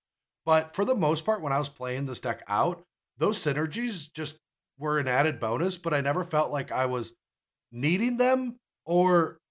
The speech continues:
didn't have them. They just existed as the games played out, and that's what you want out of your abilities. That's what, to me, makes me feel like there's a good deck.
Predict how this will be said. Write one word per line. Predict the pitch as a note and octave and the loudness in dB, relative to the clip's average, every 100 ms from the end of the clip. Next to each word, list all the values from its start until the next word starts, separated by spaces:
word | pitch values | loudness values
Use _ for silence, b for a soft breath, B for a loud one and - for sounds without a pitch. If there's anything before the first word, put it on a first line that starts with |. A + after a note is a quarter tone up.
| _ | _
didn't | D#3 C#3+ | -2 -2
have | A#2 A#2+ C3+ B2+ G2 | -4 2 4 4 0
them. | F#2+ | -8
They | G2 | -4
just | B2+ C#3+ - | -4 -4 -4
existed | G#2 F#2 A2 - G3 A3+ A3+ _ _ _ _ _ | -6 -6 -4 -4 -2 -4 -6 _ _ _ _ _
as | C#3 C3+ | -8 -6
the | B2 | -2
games | A#2+ B2 | -2 -2
played | - B2 G#2+ | -6 -6 -2
out, | G#2+ E3 - _ _ _ - | 2 2 0 _ _ _ -6
and | E3 | 0
that's | E3 A3 C#4+ | 4 4 4
what | A#3+ | -2
you | |
want | E3 C#3+ D#3 | 2 4 6
out | C#3+ | 4
of | B2 | 2
your | A2+ G#2+ | -4 -4
abilities. | A#2+ D3 B2 | -4 -4 -4
That's | B2+ C#3+ F#3+ | -2 -2 0
what, | F3+ - _ _ C#3+ | -4 -4 _ _ -14
to | - | -6
me, | D#3 D#3+ G3+ | -2 0 0
makes | E3 D#3+ D3+ | 0 -4 -4
me | D3+ | -8
feel | C#3+ C#3+ | -6 -2
like | C3 | -2
there's | B2 C3 A#2+ | -2 -4 -4
a | |
good | A#2 G#2+ F2 | -6 -8 -8
deck. | A2+ G#2+ | -8 -8